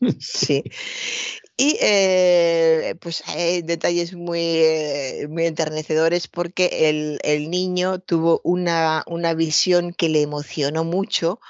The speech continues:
Speaker 2: en la que ve-, en la que veía, en su visión, veía el resplandor que desprendían las tres carabelas de, de Colón. Claro, el niño, después de esa visión, <laughs> se sintió totalmente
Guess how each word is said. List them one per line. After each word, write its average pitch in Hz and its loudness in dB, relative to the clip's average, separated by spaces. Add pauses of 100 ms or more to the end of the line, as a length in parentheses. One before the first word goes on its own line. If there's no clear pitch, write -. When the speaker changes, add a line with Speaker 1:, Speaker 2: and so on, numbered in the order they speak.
(400)
Speaker 2:
en 160 0
la 147 2
que 151 -2
ve-, 147 0
en 147 -2
la 143 -4
que 143 -2
veía, 185 0
en 160 -6
su - -6
visión, 190 -2
veía 160 2
el 160 0
resplandor 156 -2
que 208 -2
desprendían 180 -2
las 156 -4
tres 170 -2
carabelas 170 -2
de, 151 0
de 139 -2
Colón. 131 -2 (520)
Claro, 143 -2
el 131 -2
niño, 151 -2
después 156 -2
de 180 -2
esa 170 -2
visión, 160 0
<laughs> - -
se 196 -2
sintió 147 -2
totalmente 170 -4